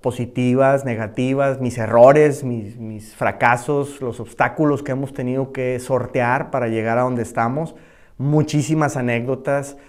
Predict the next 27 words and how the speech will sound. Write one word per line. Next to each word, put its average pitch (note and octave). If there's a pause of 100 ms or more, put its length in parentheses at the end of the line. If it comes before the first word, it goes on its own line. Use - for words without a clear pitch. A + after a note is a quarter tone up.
(360)
eh, -
todos D3+
los C#3+
días C#3
recuerdo C3+
algunas C#3+ (420)
y, A#2+
y B2
bueno, B2
queremos, B2
eh, A2+
que B2+
ustedes B2
lo C3
conozcan D#3+ (380)
y, A#2+
y B2
que B2
nos A#2
acompañen, A#2+
insisto, A#2
en, G#2+
en A2+
este A2+
espacio. F#2+ (640)
Eh, G2+
y A#2+